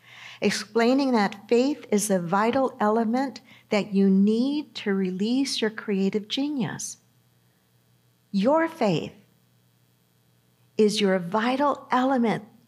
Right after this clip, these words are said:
needed to release your creative genius, but you may need to have a different perception of faith than you've had in the past. You may t-,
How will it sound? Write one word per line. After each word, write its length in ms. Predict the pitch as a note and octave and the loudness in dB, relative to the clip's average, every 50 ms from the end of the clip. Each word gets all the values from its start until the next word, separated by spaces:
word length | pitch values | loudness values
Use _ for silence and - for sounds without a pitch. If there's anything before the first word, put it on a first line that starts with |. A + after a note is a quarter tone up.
| _ _ _ _ | _ _ _ _
needed 680 | G#3 G3+ G#3 A3+ B3+ C#4 D4+ D#4 C#4+ A#3+ G#3+ G#3+ - - | 0 0 2 2 2 2 2 2 2 2 0 0 -4 -10
to 220 | - - A#3 A3+ | -10 -6 -6 -4
release 800 | A3 G3+ A3 A3 A3+ A3+ A3 A3 A3+ B3 B3+ C4 B3 - - - | -4 -2 -2 -2 -2 -4 -4 -4 -4 -2 -2 -2 -2 -4 -6 -6
your 300 | F#3+ F#3+ G3+ B3 C#4+ D4 | -4 0 0 0 0 0
creative 640 | D4 - - - C4+ B3+ B3 B3 B3 A#3+ B3 A#3+ A#3+ | -4 -8 -8 -6 -2 0 2 2 2 0 -2 -4 -6
genius, 440 | - - C4 C#4+ C#4+ C4+ A3+ E3+ - - - - - - - _ | -6 -6 -6 -4 -2 -2 -2 -2 -2 -6 -12 -18 -18 -20 -6 _
but 200 | - A#3+ A#3+ - | -4 -2 -2 -4
you 120 | C#4 D4+ D4+ | -4 -2 -2
may 180 | D4+ D4 D4 | -2 -2 -2
need 240 | C#4+ C#4 C#4 C#4 B3 | -2 -4 -4 -6 -6
to 80 | - A#3+ | -6 -6
have 240 | A#3 A#3 B3 A3 | -4 -2 -2 -2
a 60 | A#3+ A3 | -2 -2
different 440 | A3+ - C4 C4 C4 B3+ A#3+ A#3 | -2 -2 -4 -2 -2 -4 -6 -4
perception 680 | - - A3+ - - - D#4 E4+ E4 - - - G#3+ F#3+ | -4 -6 -4 -4 -2 0 -2 -2 -2 -4 -2 0 0 0
of 120 | F3+ E3 | 0 -2
faith 460 | - - - E3+ E3 - D#3+ D#3+ - - _ _ _ _ _ _ _ _ - | -4 -4 -2 -2 0 0 -2 -6 -8 -14 _ _ _ _ _ _ _ _ -2
than 160 | A3+ A3 G#3 | 2 2 2
you've 160 | G#3 A3 G#3 | 2 2 0
had 500 | G#3 G3+ G3+ A3 A3 A3 A3+ A3+ A3+ A3+ - - _ _ _ _ _ _ _ | -2 -2 -2 0 0 2 2 0 -2 -4 -10 -18 _ _ _ _ _ _ _
in 140 | A#3 A#3+ | 2 2
the 80 | A#3+ A#3 | 2 0
past. 800 | A#3+ - A#3 C4 C#4 D4+ D#4+ C#4+ - - D#3+ - - - - - - _ _ _ _ _ _ _ _ _ _ _ _ _ _ _ _ - | -2 -4 -4 -4 -4 -2 -2 -4 -4 -6 -8 -8 -8 -8 -10 -12 -18 _ _ _ _ _ _ _ _ _ _ _ _ _ _ _ _ 2
You 140 | A3+ A#3+ | 4 4
may 200 | A#3+ A#3+ A#3+ B3+ | 6 6 4 2
t-, 160 | A#3+ A#3+ - | 0 -4 -8